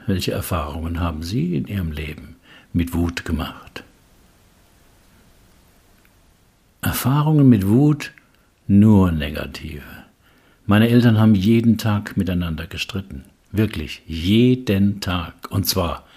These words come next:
heftig. Da flogen auch schon mal Teller durch die Gegend. Meist ging es darum, dass mein Vater viel trank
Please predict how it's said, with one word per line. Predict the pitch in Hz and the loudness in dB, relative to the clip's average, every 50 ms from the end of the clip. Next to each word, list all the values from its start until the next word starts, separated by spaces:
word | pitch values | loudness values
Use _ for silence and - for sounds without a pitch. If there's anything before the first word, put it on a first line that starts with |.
| _ _ | _ _
heftig. | - 143 147 147 - - - - - - - - - _ _ - - - - - - - _ _ _ | 0 0 0 0 -2 -8 -10 -10 -10 -12 -14 -14 -16 _ _ -20 -20 -20 -20 -20 -20 -20 _ _ _
Da | - 85 80 | -4 -4 -4
flogen | - - 92 90 87 85 82 85 | -4 -4 -4 -4 -4 -4 -4 -4
auch | 85 85 87 87 | -4 -4 -4 -4
schon | - 92 90 82 | -2 -2 -4 -4
mal | 80 80 | -4 -6
Teller | 80 - 139 156 143 101 78 | -6 -6 -4 -4 -4 -4 -6
durch | - - - - | -6 -10 -10 -10
die | - 80 | -10 -10
Gegend. | 78 78 78 78 - - - - - - _ _ _ _ _ _ _ _ _ _ _ _ _ _ - | -10 -12 -12 -14 -16 -18 -20 -20 -20 -20 _ _ _ _ _ _ _ _ _ _ _ _ _ _ -2
Meist | 92 104 120 127 127 - - | 2 2 4 4 2 2 2
ging | 117 104 98 | 2 4 4
es | - - | 2 0
darum, | - 85 82 82 80 82 82 80 82 80 - - | -2 -4 -4 -2 -2 -2 -4 -4 -6 -8 -10 -8
dass | - 80 - | -10 -8 -6
mein | - 82 76 | -6 -6 -6
Vater | - - 82 78 76 80 76 | -6 -6 -6 -6 -6 -8 -10
viel | - - 95 80 - | -8 -8 -8 -8 -8
trank | - - 98 98 110 131 131 131 - - | -6 -4 -2 0 0 0 -2 -4 -10 -18